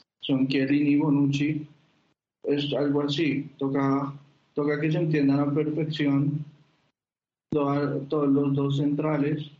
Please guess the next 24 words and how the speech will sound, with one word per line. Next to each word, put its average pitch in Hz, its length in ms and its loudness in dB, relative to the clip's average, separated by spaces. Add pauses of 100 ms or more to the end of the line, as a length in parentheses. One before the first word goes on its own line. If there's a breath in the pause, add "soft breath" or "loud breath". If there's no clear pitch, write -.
(360)
que 139 160 -2
jueguen 143 340 2
mucho, 156 540 0 (580)
que 139 120 -4
jueguen, 135 500 0
porque 156 240 0
ahorita 151 280 0
está 160 200 -2
Murillo, 160 540 -2
que, 165 260 -2 (460)
que 160 140 -2
es 147 140 -2
su-, 147 220 -2 (160)
que 156 100 -2
es 151 60 -2
el 147 100 0
suplente, 151 520 0
pero 151 280 0
para 143 160 0
mí 139 140 4
los 135 220 2
dos 143 220 -2
titulares 135 520 -2
son 135 180 -2